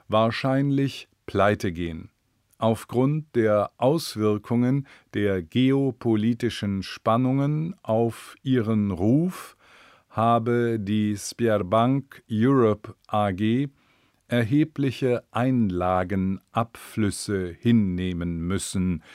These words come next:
teilte die E Z B mit. Es gebe keine verfügbaren Mittel, die eine realistische Chance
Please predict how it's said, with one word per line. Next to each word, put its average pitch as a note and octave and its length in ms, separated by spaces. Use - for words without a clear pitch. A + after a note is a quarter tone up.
teilte F#2+ 600
die F#2 440
E G2 260
Z - 420
B F#2+ 280
mit. G2 400
Es A2 220
gebe B2+ 500
keine C3+ 760
verfügbaren A2 1300
Mittel, A#2 640
die A2+ 180
eine A2 560
realistische A2 1300
Chance B2 840